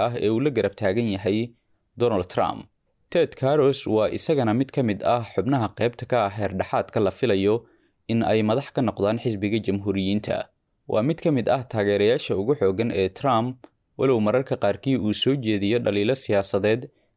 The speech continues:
gaar ahaan marka laga hadlayo arrimaha xorriyadda hadalka iyo cunsuriyadda. Heerka ugu dambeeya ee majalladdu ay soo qaadatay isla markaana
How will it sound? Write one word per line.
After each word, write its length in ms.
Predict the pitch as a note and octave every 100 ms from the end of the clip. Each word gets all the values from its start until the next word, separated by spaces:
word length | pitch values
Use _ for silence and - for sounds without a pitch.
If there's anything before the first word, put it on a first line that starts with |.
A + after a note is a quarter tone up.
| -
gaar 180 | A2 G2+
ahaan 280 | G#2+ A2+ C3+
marka 240 | C#3 A2+
laga 220 | G2+ A2 C3
hadlayo 360 | G2+ G2 A2+ -
arrimaha 380 | G#2 A#2+ A#2 -
xorriyadda 400 | G#2 G2+ B2 A2+
hadalka 480 | G#2 A#2+ G2+ A2 A#2
iyo 220 | - A#2
cunsuriyadda. 800 | A2 G#2+ - G#2 A2 G#2 - A#2 _ _ _ _ -
Heerka 340 | D#3+ B2 -
ugu 240 | G2 G2+ C#3+
dambeeya 480 | C3+ F#2+ F#2+ G#2 B2+ G#2
ee 60 |
majalladdu 580 | G2+ G2 G2+ B2+ C#3+ B2+
ay 160 | F#2+ G2
soo 220 | - C#3
qaadatay 460 | A2 F#2+ F#2+ - B2+
isla 220 | F2+ F#2+
markaana 420 | A2 - G#2 G#2+